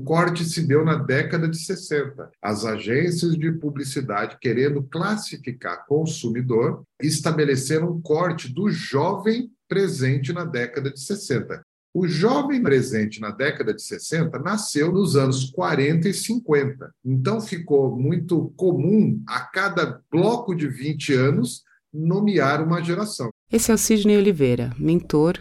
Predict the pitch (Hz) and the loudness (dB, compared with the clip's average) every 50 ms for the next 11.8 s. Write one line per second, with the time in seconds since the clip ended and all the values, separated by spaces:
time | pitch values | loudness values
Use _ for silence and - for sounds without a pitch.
0 | - - - - - 156 - - 170 151 143 147 143 143 139 - 143 139 - - | -10 -18 -10 -6 -4 -4 -2 0 0 2 2 2 2 2 0 -2 -6 -6 -6 -8
1 | 143 - - - 170 180 185 190 208 208 - - 175 170 165 160 - - 175 165 | -6 -6 -2 2 2 2 2 2 -2 -4 0 0 2 2 2 0 0 -2 -2 0
2 | 160 170 160 156 151 160 165 160 165 - - - - 127 120 117 123 123 127 127 | 0 0 2 2 2 0 0 -2 -4 -6 -6 -4 -4 -4 -2 -2 -2 -4 -6 -8
3 | - - - - - - 151 147 143 147 143 - - 170 170 180 190 190 190 - | -12 -20 -20 -20 -4 0 2 2 2 2 0 0 2 2 2 4 2 0 -2 -4
4 | - 165 156 - - 151 156 165 - 170 156 143 139 147 147 143 - - 151 175 | -4 -4 -2 0 0 0 0 0 -2 -6 -8 -6 -4 -2 -4 -2 -2 0 0 0
5 | 175 - - 165 160 160 160 170 - - - 160 - - - - - - - - | 0 0 -2 0 0 0 0 -2 -6 -6 -6 -6 -8 -6 -10 -12 -12 -10 -10 -8
6 | - 127 120 120 - 123 - - - - - - - - - - - - - - | -6 -6 -6 -6 -8 -10 -12 -12 -14 -14 -18 -20 -20 -20 -20 -20 -20 -20 -20 -20
7 | - - - - 175 170 202 208 214 208 196 - 247 240 220 - - - - - | -20 -20 -4 -2 2 4 6 6 6 4 4 4 4 4 4 4 0 -2 2 2
8 | 180 170 151 147 147 135 131 135 135 - 160 165 165 190 208 226 233 233 - 233 | 2 2 2 0 -4 -4 -4 -6 -4 0 0 2 4 6 6 6 4 4 2 0
9 | 190 - - 175 185 190 - 175 160 - - - - 151 151 - - 147 147 143 | 2 2 0 0 0 -2 -2 -2 -2 -2 -4 -6 -6 -8 -4 -2 0 0 2 0
10 | 143 131 - - 139 143 143 143 147 151 156 165 165 185 165 156 170 170 - 175 | 0 -2 -6 -4 -2 -2 -2 0 2 2 2 4 2 0 0 -2 -4 -2 0 0
11 | 160 165 165 160 170 175 - - 151 135 123 120 - - - - | 2 2 2 2 2 0 0 2 2 2 2 0 -2 -4 -6 -6